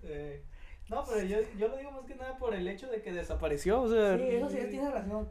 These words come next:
Speaker 1: se desapareció por completo, no sé, no, no tuvo, simplemente dejó el poder y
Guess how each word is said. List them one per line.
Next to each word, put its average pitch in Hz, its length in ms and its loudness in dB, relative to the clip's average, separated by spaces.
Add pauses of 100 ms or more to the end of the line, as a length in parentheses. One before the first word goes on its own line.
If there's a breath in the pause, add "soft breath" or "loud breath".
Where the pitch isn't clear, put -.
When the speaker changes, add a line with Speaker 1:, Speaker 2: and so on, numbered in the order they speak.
(180)
Speaker 1:
se 175 260 4
desapareció 175 580 4
por 240 140 -2
completo, 185 640 2
no 175 180 2
sé, 190 460 2
no, 175 200 -4
no 175 240 -2
tuvo, 190 480 2
simplemente 196 540 2
dejó 196 200 2
el 190 80 0
poder 196 300 4
y 156 280 2